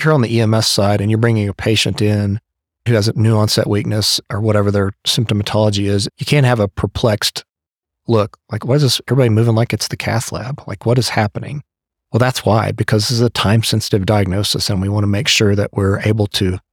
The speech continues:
help those patients retrieve as much function. And these patients can go on to have osteomyelitis of the spine, have discitis, they can have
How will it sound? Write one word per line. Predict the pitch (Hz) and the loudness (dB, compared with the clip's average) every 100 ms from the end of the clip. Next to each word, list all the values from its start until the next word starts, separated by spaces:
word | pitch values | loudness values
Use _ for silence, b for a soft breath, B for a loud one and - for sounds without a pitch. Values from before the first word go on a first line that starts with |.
| - | -4
help | 117 - | -4 0
those | 117 107 | 0 0
patients | - 107 - 98 98 | 0 0 0 0 -2
retrieve | 95 - 104 101 | 0 0 0 0
as | 98 | -2
much | 95 104 | -4 -6
function. | - - 113 - 160 160 - _ _ _ - | -8 -6 -2 -2 0 -2 -6 _ _ _ -4
And | 117 | 0
these | 135 | 0
patients | - 143 - 127 | 2 0 0 -2
can | - 101 | -2 0
go | 98 | 2
on | 110 110 | 2 2
to | 92 | 0
have | - 107 101 98 - _ _ _ - | 0 0 0 -2 -6 _ _ _ -4
osteomyelitis | 107 104 123 110 107 98 107 113 - | -2 2 2 2 2 2 2 0 -2
of | 95 | -2
the | 95 | -2
spine, | - 101 98 107 107 | -2 -2 0 0 0
have | 98 - | -2 -2
discitis, | 107 - 101 98 107 107 - | 0 0 0 0 0 -2 -2
they | 104 | -2
can | |
have | 104 | -2